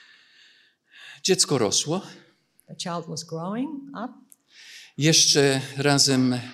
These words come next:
Speaker 1: przebywali w Mezopotamii z rodzicami przez sześć lat.
Speaker 2: So they still, uh, stayed together with parents for six years in Mesopotamia.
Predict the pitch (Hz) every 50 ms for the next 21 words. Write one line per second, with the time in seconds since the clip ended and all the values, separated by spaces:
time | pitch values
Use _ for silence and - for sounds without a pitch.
0 | - - - - _ _ - - - 147 147 123 131 127 117 135 135 127 127 127
1 | 120 117 - 131 123 123 117 - 135 117 123 131 117 117 139 127 120 123 123 123
2 | 117 117 117 117 117 113 - - - 123 123 117 117 117 117 120 117 - - -
3 | 143 135 131 131 127 120 131 - - 107 - - - 123 110 - - 131 135 170
4 | 185 - - - - _ _ _ _ _ _ _ _ - 170 143 - 185 170 156
5 | 165 165 165 - - 214 202 196 185 165 - - - - - 165 160 156 - -
6 | - 175 156 - - - 165 156 180 190 185 196 185 170 165 - - 180 175 180
7 | 202 220 226 214 220 - - 233 - - 208 - - - - 185 185 190 180 -
8 | - - - - 180 180 180 175 170 170 170 170 - 175 170 - 180 180 196 214
9 | 247 285